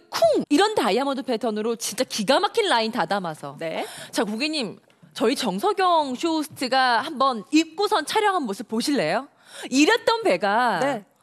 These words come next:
Speaker 1: 요렇게 매끈해졌어요.
Speaker 2: <gasps> 지금 마르살라
Speaker 1: 예.
Speaker 2: 컬러 입으셨어요. 구공 사이즈 입으셨을 텐데.
Speaker 1: 저 배예요, 저거. 장난감이 아니라.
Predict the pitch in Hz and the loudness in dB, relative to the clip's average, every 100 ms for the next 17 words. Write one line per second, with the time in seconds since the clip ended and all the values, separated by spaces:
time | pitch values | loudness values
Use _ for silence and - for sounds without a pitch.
0 | _ _ _ 349 453 587 698 698 466 349 | _ _ _ 2 4 6 4 2 4 2
1 | 339 392 539 440 311 427 523 - - 240 | 2 2 4 2 0 0 2 2 0 -4
2 | 233 285 277 185 202 285 349 196 202 175 | -2 0 2 2 4 4 4 4 0 -2
3 | 170 165 - 156 160 160 226 277 392 370 | -6 -12 -8 -6 -6 -8 -6 -4 -2 0
4 | 247 165 165 190 180 175 156 147 214 151 | -2 -2 -6 -8 -8 -10 -10 -6 -4 -4
5 | 165 _ 453 - - 349 466 415 330 240 | -8 _ -2 4 4 6 4 4 2 4
6 | 254 262 269 269 359 392 359 247 262 - | 4 4 0 0 2 2 2 2 2 0